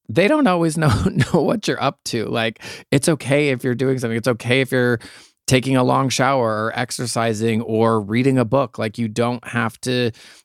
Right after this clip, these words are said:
justify. And it's not like you're ignoring them. You're just taking care of yourself and prioritizing yourself first. And I think that's what's important,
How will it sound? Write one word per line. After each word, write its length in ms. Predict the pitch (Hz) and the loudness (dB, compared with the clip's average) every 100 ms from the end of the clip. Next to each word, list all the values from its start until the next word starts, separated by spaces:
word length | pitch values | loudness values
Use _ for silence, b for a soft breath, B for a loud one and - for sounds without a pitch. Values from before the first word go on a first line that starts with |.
| - | 0
justify. 440 | 139 - 120 104 | 0 0 -2 -2
And 120 | 110 | -2
it's 140 | 113 - | -2 0
not 180 | 131 127 | -2 0
like 220 | 123 113 | -2 0
you're 100 | 120 | -2
ignoring 460 | 101 110 147 135 | 2 2 2 0
them. 180 | 101 107 | -2 -4
You're 120 | 113 107 | -4 -2
just 200 | 113 - | -4 -2
taking 300 | 123 113 110 | -2 -2 -4
care 180 | 113 | -2
of 80 | 113 | -2
yourself 360 | 113 104 104 107 | -2 -2 -4 -4
and 100 | 104 | -6
prioritizing 680 | 95 104 107 - 107 98 104 | -2 -2 -2 -2 -4 -4 -6
yourself 340 | 104 - - | -6 -6 -6
first. 460 | - - - - - | -8 -12 -12 -16 -6
And 120 | 110 | -2
I 80 | 110 | -2
think 180 | 104 107 | -4 -6
that's 240 | - 104 | -8 -10
what's 160 | - - | -10 -10
important, 520 | - - - - - | -10 -10 -12 -12 -16